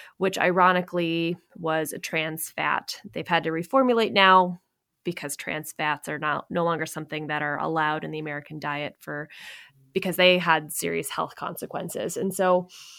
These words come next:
it's just interesting as a person looking at it historically,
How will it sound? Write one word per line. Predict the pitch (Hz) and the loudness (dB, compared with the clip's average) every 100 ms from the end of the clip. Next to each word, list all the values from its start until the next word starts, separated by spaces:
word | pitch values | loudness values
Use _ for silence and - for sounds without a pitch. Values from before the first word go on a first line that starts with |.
| - - - | -20 -18 0
it's | 220 220 | 2 2
just | 226 - | -4 0
interesting | 240 233 269 - 240 220 214 214 - - - _ _ | 2 2 0 2 2 4 2 0 -6 -20 -20 _ _
as | 190 175 | -4 0
a | 175 170 156 _ _ _ _ _ | 0 0 -2 _ _ _ _ _
person | - 190 196 185 | -2 0 2 2
looking | 180 180 175 | 2 0 0
at | 165 | 0
it | 170 | -2
historically, | 156 - 180 175 175 165 160 | -6 -2 0 0 -2 -4 -4